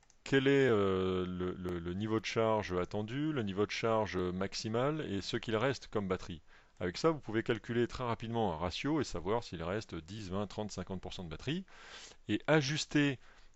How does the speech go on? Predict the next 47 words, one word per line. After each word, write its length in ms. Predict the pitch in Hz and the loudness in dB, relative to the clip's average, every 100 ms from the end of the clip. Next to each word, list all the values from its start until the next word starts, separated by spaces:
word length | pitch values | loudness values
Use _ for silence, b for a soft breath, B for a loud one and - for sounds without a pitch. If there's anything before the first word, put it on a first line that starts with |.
| - | -6
euh, 120 | 87 - | -4 0
automatiquement 920 | 143 - 110 101 101 - 139 180 180 | 0 2 0 -2 -4 -2 0 0 0
l'algorithme 920 | 104 131 123 117 113 170 - 107 92 | 4 4 6 2 2 0 -2 -2 -2
que 140 | - | -2
vous 180 | 95 95 | -4 -4
souhaiteriez 560 | - - 120 110 110 104 | -4 -4 0 0 2 0
mettre 220 | 92 - | -2 -2
en 60 | |
œuvre 160 | 101 92 | 0 0
dans 100 | 87 | -2
votre 160 | 82 90 | -6 -8
application 480 | - - - 180 | -10 -6 -4 -2
en 60 | 160 | -4
fonction 280 | - 120 156 | -4 -4 -4
du 60 | |
niveau 180 | 131 110 | -2 -2
de 60 | 120 | 2
batterie. 340 | 113 - 92 - - - | 0 0 -10 -10 -18 -12
Exemple, 480 | 76 104 151 - - B B B B B | 0 2 2 -2 -16 B B B B B
eh 60 | 87 | -6
bien, 260 | 82 113 120 | 0 2 2
je 140 | 95 | 2
vais 180 | 98 120 | 2 2
par 180 | 98 87 | 0 -2
exemple 640 | 85 117 147 - 98 92 | -2 -2 -2 -2 0 0
faire 380 | 90 - 117 113 | -2 0 2 4
un 120 | 87 | 0
traitement, 640 | 80 - 113 120 120 123 101 | -2 -4 -2 0 0 2 2
euh, 40 | |
lourd 320 | 87 117 131 | 0 0 0
sur 200 | - 98 | -2 -4
une 80 | 92 | -4
image 480 | 87 98 127 147 101 B B B - | 0 2 2 0 -4 B B B 0
uniquement 500 | 135 123 - 123 143 | 0 0 -2 0 0
quand 160 | 139 104 | 0 -2
j'aurai 220 | 92 101 | 0 0
un 40 | |
niveau 200 | 98 104 | 0 -2
de 40 | 90 | -2
batterie 300 | 90 - 104 | -4 -2 -4
vraiment 300 | 87 98 113 | -2 0 0
significatif. 720 | 107 101 101 95 - 185 185 | -4 -8 -6 -6 -6 -8 -6
Sinon, 360 | - 113 143 | -6 -2 0
je 120 | 185 110 | 0 -2
pourrais 260 | 98 120 | 0 -2
par 160 | 151 95 | 0 -2
exemple 340 | 87 139 170 | 0 -2 -4